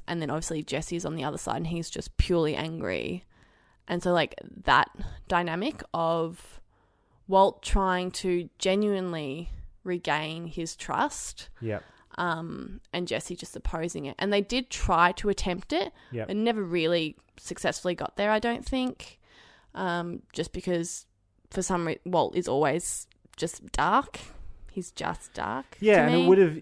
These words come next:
Speaker 2: I mean, that's a great, it would have been a great pivot point on, for Walt to, for the, us to start to sympathise with him if we had any real reason to sympathise with
Speaker 1: Yes.
Speaker 2: him. But at some point, you just, he's so unlikable.
Speaker 1: Mm-hmm.
Speaker 2: It just, yeah.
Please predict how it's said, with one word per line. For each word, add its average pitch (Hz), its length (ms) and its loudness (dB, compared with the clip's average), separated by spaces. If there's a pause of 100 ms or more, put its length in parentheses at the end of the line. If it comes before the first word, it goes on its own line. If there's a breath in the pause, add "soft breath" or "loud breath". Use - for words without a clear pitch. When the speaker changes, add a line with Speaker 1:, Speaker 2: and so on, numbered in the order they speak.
Speaker 2:
I 165 60 -2
mean, 160 180 2
that's 160 180 0
a 160 40 0
great, 143 360 2 (220)
it 151 120 -2
would 156 200 2
have 190 60 0
been 170 120 4
a 147 80 0
great 135 760 0
pivot 143 340 4
point - 400 -10 (480)
on, 113 680 2
for 123 160 -4
Walt 110 420 0 (760)
to, 123 640 4 (160)
for 127 120 0
the, 123 220 -2
us 131 280 0
to 135 100 -8
start 117 260 0
to - 60 -12
sympathise 135 400 0
with 113 120 -2
him 120 80 -4
if 113 200 -10
we 120 420 -4
had 120 340 -4
any 123 140 -4
real 117 220 0
reason 113 240 0
to 127 40 -4
sympathise 127 380 -2
with 92 80 -6
Speaker 1:
Yes. 98 140 -2
Speaker 2:
him. 98 60 -8
But 110 180 2
at 113 100 -4
some 139 240 -4
point, 113 280 -6
you 101 120 -8
just, 98 300 -8 (220)
he's 113 160 -10
so 139 160 -4
unlikable. 95 600 -6
Speaker 1:
Mm-hmm. 202 240 -4 (640 loud breath)
Speaker 2:
It 104 100 -10
just, - 380 -16
yeah. 80 180 -14